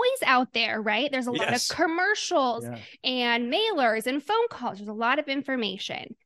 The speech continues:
Speaker 1: Um,
Speaker 2: Actors that I remember from my childhood telling you, uh, quarterbacks
Speaker 1: <laughs>
Speaker 2: telling you, uh, "Yeah, this is a Medicare supplement you gotta use."
Speaker 1: Mm-hmm. Can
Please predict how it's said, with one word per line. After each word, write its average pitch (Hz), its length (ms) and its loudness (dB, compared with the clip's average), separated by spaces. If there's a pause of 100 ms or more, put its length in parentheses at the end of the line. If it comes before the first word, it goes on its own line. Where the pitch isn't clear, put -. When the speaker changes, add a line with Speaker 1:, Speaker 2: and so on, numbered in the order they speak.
(300)
Speaker 1:
Um, - 80 0
Speaker 2:
Actors 180 400 6
that 147 140 4
I 165 80 8
remember 165 340 6
from 151 180 0
my 143 180 4
childhood 135 600 4
telling 143 360 4
you, 135 140 4 (220)
uh, 131 300 6
quarterbacks 139 720 6
Speaker 1:
<laughs> 165 80 4
Speaker 2:
telling 156 180 8
you, 139 300 6
uh, 143 140 8
"Yeah, 240 300 6
this 208 200 2
is 151 60 -2
a 156 120 2
Medicare 135 480 2
supplement 120 420 0
you 110 100 0
gotta 107 220 0
use." 127 480 -2
Speaker 1:
Mm-hmm. 220 200 -6
Can 240 100 -4